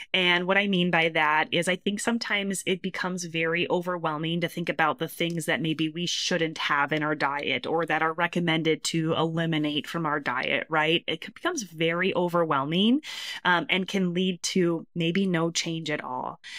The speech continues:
But instead, if we can focus on adding more whole fruits, vegetables, whole grains into the diet and not s-, worry so much about subtracting right away, people usually find that, that those additions start crowding out the things that wanna be subtracted anyway. So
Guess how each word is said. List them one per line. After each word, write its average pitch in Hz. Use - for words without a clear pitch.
But 202
instead, 214
if 277
we 277
can 214
focus 185
on 180
adding 170
more 170
whole 180
fruits, -
vegetables, 170
whole 175
grains 165
into 170
the 165
diet 160
and 269
not 330
s-, -
worry 233
so 226
much 185
about 175
subtracting 185
right 208
away, 233
people 277
usually 214
find 175
that, 160
that 165
those 180
additions 165
start 151
crowding 160
out 151
the 156
things 156
that 147
wanna 147
be 143
subtracted -
anyway. 110
So 185